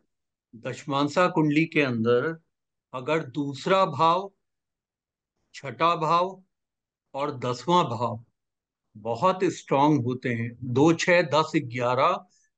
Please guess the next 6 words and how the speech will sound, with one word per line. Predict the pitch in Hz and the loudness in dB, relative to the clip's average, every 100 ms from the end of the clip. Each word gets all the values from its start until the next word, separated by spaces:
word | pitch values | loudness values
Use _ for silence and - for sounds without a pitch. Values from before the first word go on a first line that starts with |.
| - | -14
ये | 120 147 | 0 0
भाव | 170 123 131 156 135 | 0 0 2 2 0
बहुत | 131 143 - | -4 -4 -8
strong | 123 - - 123 165 151 | -16 -10 -4 2 4 4
होते | 127 120 123 120 | 2 -2 -2 -2
हैं, | 120 131 165 220 | 0 2 2 2